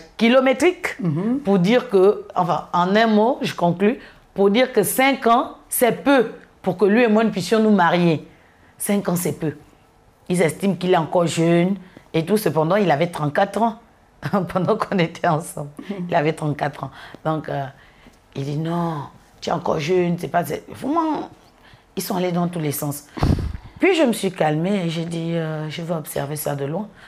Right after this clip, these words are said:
Speaker 1: Parce que dedans, c'est
Speaker 2: Maintenant,
Speaker 1: ça.
Speaker 2: pour un million, sa maman a dit là. Est-ce qu'effectivement, il est venu te demander ça ?
Speaker 1: Mais il ne m'a pas demandé parce que je suis arrivée, quel-, pendant qu'il était encore sur le haut-parleur. Donc quand j'ai écouté ça,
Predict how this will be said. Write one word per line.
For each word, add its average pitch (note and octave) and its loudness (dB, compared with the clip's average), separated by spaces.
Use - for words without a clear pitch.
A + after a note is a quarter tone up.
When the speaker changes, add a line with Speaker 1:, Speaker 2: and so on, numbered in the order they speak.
Speaker 1:
Parce F3 -2
que G#3 2
dedans, F#3 2
c'est - 0
Speaker 2:
Maintenant, B3 4
Speaker 1:
ça. A#3 4
Speaker 2:
pour A#3 0
un B3 4
million, A3 4
sa G3+ 2
maman G3 2
a G3 4
dit F#3 0
là. D#3+ -2
Est-ce C#4+ 0
qu'effectivement, A#3 2
il A3+ 4
est F#3 2
venu G3 0
te F#3 4
demander E3 0
ça ? F3+ -4
Speaker 1:
Mais - -2
il E4 4
ne A#4 6
m'a G4 10
pas G4 0
demandé C#4+ 4
parce B3+ 2
que A#3+ 4
je C4 4
suis F#4 2
arrivée, B3+ 6
quel-, E4 4
pendant B3+ 4
qu'il D4+ 4
était C4+ 4
encore C4+ 4
sur C#4 4
le C4 8
haut-parleur. G#3+ 4
Donc C4+ 4
quand D4 6
j'ai C4+ 4
écouté A#3+ 2
ça, A#3+ 2